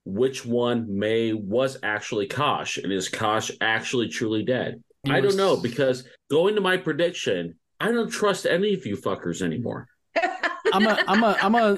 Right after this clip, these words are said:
Speaker 2: I'm gonna throw one thing out, Justin, just to make your brain stew a little bit more.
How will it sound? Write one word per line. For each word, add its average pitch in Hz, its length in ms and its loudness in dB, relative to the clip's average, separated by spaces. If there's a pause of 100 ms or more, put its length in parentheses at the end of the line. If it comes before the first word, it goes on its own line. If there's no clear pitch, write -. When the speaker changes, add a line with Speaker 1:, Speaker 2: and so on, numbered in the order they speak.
(160)
Speaker 2:
I'm 190 100 4
gonna 214 140 4
throw 190 300 2
one 170 340 4
thing 208 200 4
out, 170 300 2
Justin, 147 640 0 (220)
just 190 280 0
to 196 40 2
make 175 260 2
your 156 120 2
brain 151 420 2
stew 151 280 0
a 147 40 4
little 143 180 2
bit 135 80 0
more. 135 420 0